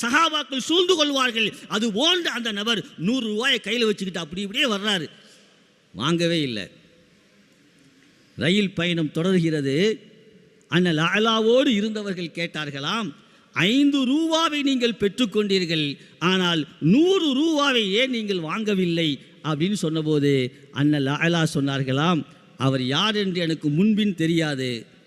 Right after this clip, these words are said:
ஆனால் ஐந்து ரூபாய் கொடுத்தவர் கொத்த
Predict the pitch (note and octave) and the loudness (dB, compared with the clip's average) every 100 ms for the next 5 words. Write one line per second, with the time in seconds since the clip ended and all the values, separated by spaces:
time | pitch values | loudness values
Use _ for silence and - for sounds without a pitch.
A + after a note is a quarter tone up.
0 | _ _ - A#2 C3+ G#3+ A#3+ D3 - - | _ _ -8 -2 2 2 0 -4 -12 -16
1 | A#2+ F3 C4 C#4+ B3+ G3+ C4 B3 A#3+ A3 | -4 0 2 2 2 0 0 2 2 0
2 | F#3 F#3+ F#3+ F3+ D#3+ D3 C3 - - - | 0 -2 -2 -4 -2 -6 -8 -14 -20 -16
3 | - A3 - - | -2 -2 -2 -2